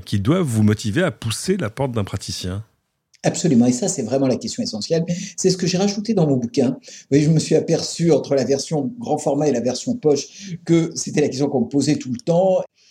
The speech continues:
Speaker 2: Trois idées simples. Un, la perte d'envie. Tant que vous pestez contre le ministre de la Santé, contre tout le monde,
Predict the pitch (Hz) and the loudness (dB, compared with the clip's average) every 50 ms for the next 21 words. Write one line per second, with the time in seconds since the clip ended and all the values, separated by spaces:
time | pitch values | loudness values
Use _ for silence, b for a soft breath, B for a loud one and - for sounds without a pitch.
0 | b b b b b _ _ - - 117 214 220 208 175 - 113 117 113 107 123 | b b b b b _ _ -4 -2 2 4 4 4 2 0 -4 -6 -6 0 0
1 | 127 127 127 127 - - - - - - 120 104 87 - - - - - _ _ | 0 0 0 -2 -8 -10 -10 -10 -6 -6 -6 -6 -6 -10 -16 -20 -20 -20 _ _
2 | _ _ _ _ B B B B B B _ - 226 202 220 226 233 - - - | _ _ _ _ B B B B B B _ -2 2 2 4 4 2 0 -2 -8
3 | - _ _ _ _ _ _ - 139 135 131 131 - - 208 202 - - - 143 | -16 _ _ _ _ _ _ -2 0 0 0 0 0 0 0 0 0 -2 -4 -2
4 | 113 127 120 117 110 - - - - _ _ _ _ b b b b b b b | 0 2 2 2 2 0 -4 -12 -16 _ _ _ _ b b b b b b b
5 | b b _ - 262 254 254 - - - 175 147 131 123 135 127 - - _ 240 | b b _ 4 4 4 4 2 2 0 0 0 0 -2 -6 -8 -10 -4 _ 0
6 | 214 165 - - - - - - 147 139 139 139 143 - - - _ _ _ _ | 2 2 0 -4 -10 -10 -4 -2 0 0 0 -2 -4 -10 -16 -20 _ _ _ _
7 | _ _ - - 135 131 - - 226 233 226 220 214 208 208 185 175 175 156 147 | _ _ -8 -6 -4 -4 0 2 2 4 4 4 4 4 2 0 2 2 2 2
8 | 147 - 160 147 - - 135 123 120 120 127 127 123 - B B B B B _ | 0 -2 -6 -8 -4 0 0 0 2 2 0 -2 -4 -6 B B B B B _
9 | _ - 175 196 196 185 190 - - 196 202 196 - 190 180 175 156 147 151 156 | _ 0 2 2 4 2 0 0 0 0 0 0 -2 -2 0 2 2 2 2 2
10 | 160 147 | 0 -2